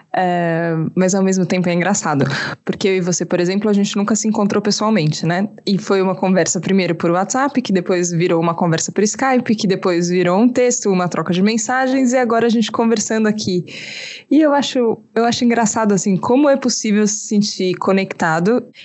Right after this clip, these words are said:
e próximo, às vezes, que, é, isso acho que talvez a gente tenha que mudar. É claro, não é aquela conversa de WhatsApp que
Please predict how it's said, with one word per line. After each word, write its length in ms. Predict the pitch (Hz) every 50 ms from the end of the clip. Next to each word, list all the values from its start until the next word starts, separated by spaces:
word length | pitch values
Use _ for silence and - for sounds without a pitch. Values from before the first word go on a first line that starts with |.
| - -
e 100 | - 208
próximo, 640 | 214 240 247 262 277 254 - 214 180 170 160 156 - - - - -
às 180 | - 190 175
vezes, 440 | 175 185 175 170 165 165 156 - -
que, 600 | - - 208 190 185 185 180 175 170 165 156 - - -
é, 320 | - 175 170 170 165 - - -
isso 260 | 196 233 - - 262
acho 160 | 254 247 -
que 80 | - 254
talvez 260 | - 233 202 208 214 208
a 20 |
gente 180 | 208 214 208 220
tenha 120 | 214 208
que 80 | 208 214
mudar. 280 | 208 185 180 165 - -
É 100 | - -
claro, 300 | - - 226 196 170 170
não 180 | 175 180 220 254
é 120 | 247 226
aquela 240 | 220 214 220 196 196
conversa 420 | 196 214 196 180 185 185 - 208 175
de 100 | 185 180
WhatsApp 460 | 185 180 180 190 180 180 180 - 196
que 320 | - - 196 190 185 185